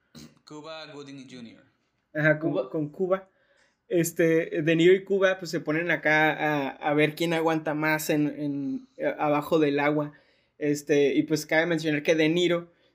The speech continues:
Speaker 2: eh, estaba, pues, ya tenía problemas en los pulmones, entonces ya no podía, eh, pues, darle mucha presión, ¿no? Mucho trabajo.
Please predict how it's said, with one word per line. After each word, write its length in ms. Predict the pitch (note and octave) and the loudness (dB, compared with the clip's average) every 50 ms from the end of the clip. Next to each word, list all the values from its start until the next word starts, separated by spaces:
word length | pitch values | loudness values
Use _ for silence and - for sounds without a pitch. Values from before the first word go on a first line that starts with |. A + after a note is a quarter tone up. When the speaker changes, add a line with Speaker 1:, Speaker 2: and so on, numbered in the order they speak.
| _ _ _ | _ _ _
Speaker 2:
eh, 380 | - D#3 D3 C#3+ C#3+ C#3+ C#3 - | -2 0 0 2 2 0 0 0
estaba, 920 | D#3 D#3 D3 D3+ - D3 D3 D3+ D#3 D#3+ D#3+ D#3 D3+ C#3 C3+ - - - _ _ | 0 -2 -2 0 2 2 4 6 6 4 4 4 2 0 -2 -4 -8 -10 _ _
pues, 240 | - D#3 D3+ - - | -10 -10 -10 -8 -4
ya 280 | D#3 D#3 D#3 D#3 D#3 | 0 0 0 0 -2
tenía 260 | - D#3+ D3+ D3+ D#3 D3+ | -6 -4 -4 -4 -2 0
problemas 420 | F3 D#3 D3 D3 D3 D#3+ F3 E3+ | 2 4 4 4 4 2 0 -2
en 80 | E3+ D3+ | -4 -6
los 100 | D3 D3 | -6 -6
pulmones, 640 | - - D3 C#3+ D3 D#3 D#3 D#3+ E3 E3+ E3+ E3 | -8 -6 -4 -2 0 0 0 0 -2 -4 -4 -6
entonces 360 | C#3+ C3 - C#3+ C#3 D3+ D3+ | -8 -8 -8 -10 -12 -8 -4
ya 140 | D3 D3 D3 | -2 0 0
no 160 | D3 D3+ D3 | 0 -2 -2
podía, 720 | - D3+ D3 D3+ D3 D3 D3 D3 C#3+ C3 - - - - _ | -2 -2 0 2 2 2 2 0 0 -4 -6 -12 -16 -20 _
eh, 380 | - F#2 - - - - _ _ _ _ | -20 -20 -20 -20 -20 -20 _ _ _ _
pues, 180 | - C#3 C3 - | -18 -18 -8 -4
darle 300 | C#3+ C#3+ C#3+ D#3 E3 D3+ | -2 0 0 0 0 -2
mucha 500 | D3 C#3 D3 D3+ D3+ D#3+ D#3 F3 D#3+ - | -2 -4 -4 -2 -2 -2 -2 -2 -4 -6
presión, 400 | D3 C3 B2+ - - D#3 D3+ D#3 | -6 -8 -8 -4 -2 -2 -2 0
¿no? 140 | D#3+ E3+ F3 | -2 -4 -4
Mucho 280 | E3 D3+ D3 D#3 E3+ | -4 -4 -4 -4 -4
trabajo. 460 | E3 C#3 C3+ C#3 D3 D3 D3 - D#3 | -4 -4 -2 0 0 0 0 -2 -8